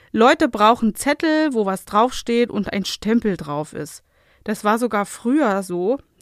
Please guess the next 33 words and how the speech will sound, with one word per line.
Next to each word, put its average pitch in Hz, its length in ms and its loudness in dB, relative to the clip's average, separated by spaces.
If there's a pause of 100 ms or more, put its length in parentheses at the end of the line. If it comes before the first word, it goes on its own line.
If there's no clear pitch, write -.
früher 226 540 2
damals. 185 760 0 (220)
Zum - 160 -14
Glück 247 240 -8
hat 175 140 -8
sich - 140 -14
Sa-, 185 240 -10
haben 190 120 -4
sich 185 160 -10
Sachen 185 240 -8
entwickelt. 190 480 -8
Damals 226 320 -2
war 214 140 -2
das 226 160 -4
so, 208 100 -2
als 208 220 -4
ich - 160 -8
angefangen 226 440 0
hab 190 140 -4
mit 196 120 -6
Tätowieren, 202 600 -4 (440)
da 190 200 -4
musste 214 400 0
noch 196 220 -2
an 190 180 -2
jeder 240 460 2
Studiowand 208 840 0
ein 196 100 -6
Zettel 262 360 -2
dranhängen 175 560 -4 (260)
mit 208 240 -4
irgendeinem 302 640 2
Schnulli, 277 560 4